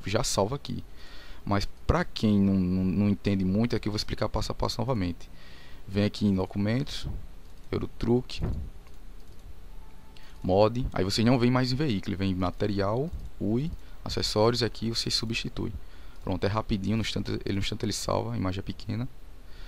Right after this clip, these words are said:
Aí vocês aqui vem no set zip, volta, vai pro mesma, pro mesma pasta que a gente salvou agora. E é só vocês agora arrastar, só pra atualizar o arquivo somente.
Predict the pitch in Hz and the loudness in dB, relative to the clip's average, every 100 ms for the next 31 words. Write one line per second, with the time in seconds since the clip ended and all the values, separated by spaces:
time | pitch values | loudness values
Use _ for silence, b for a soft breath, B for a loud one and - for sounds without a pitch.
0 | B B - 98 98 104 104 104 104 101 | B B -4 -2 0 2 0 0 2 4
1 | 98 - - 104 104 95 104 - 92 92 | 2 0 -2 -2 -2 -2 -4 -2 0 2
2 | 104 - 175 - - - - - - 196 | 2 2 0 0 -2 -2 -4 -4 2 2
3 | - 208 202 180 208 185 - 117 185 233 | 4 6 6 6 6 4 4 4 4 4
4 | - 139 - 147 151 185 151 95 90 82 | 2 0 2 0 2 2 2 2 0 0
5 | 92 - - B B B B B B B | -2 -6 -8 B B B B B B B
6 | B - 98 - 113 127 - 131 120 127 | B -2 0 2 2 2 2 2 2 2
7 | 127 175 - 98 95 - - - - - | 2 2 2 0 -2 -6 -10 -12 -12 -12
8 | - B B B - - 98 110 - 113 | -12 B B B -2 0 2 2 4 4
9 | 104 101 104 143 - 95 92 - - - | 6 4 2 0 0 -2 -2 0 0 0
10 | - - | -4 -8